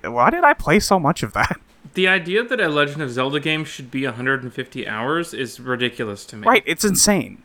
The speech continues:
Speaker 1: right? Like, it doesn't make any sense.
Speaker 2: It should not be longer than any given Kingdom Hearts game.
Speaker 1: Yeah.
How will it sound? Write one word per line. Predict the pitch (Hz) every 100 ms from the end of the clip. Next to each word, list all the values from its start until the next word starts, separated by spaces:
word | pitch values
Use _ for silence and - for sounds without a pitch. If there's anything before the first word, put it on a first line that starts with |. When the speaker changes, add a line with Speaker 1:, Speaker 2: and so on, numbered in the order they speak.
| -
Speaker 1:
right? | 120 135 180
Like, | 123 120
it | 135
doesn't | 160 147
make | 135
any | 139 127
sense. | - - - - _ _
Speaker 2:
It | 190 214
should | - 220
not | 254 269
be | 233
longer | 214 220 202
than | 180
any | - 175 190
given | 160 170 165 156
Kingdom | 143 160 151
Hearts | 135 139 139 -
game. | 127 113 - - _ _ _ _ _ _ - -
Speaker 1:
Yeah. | 147 104 90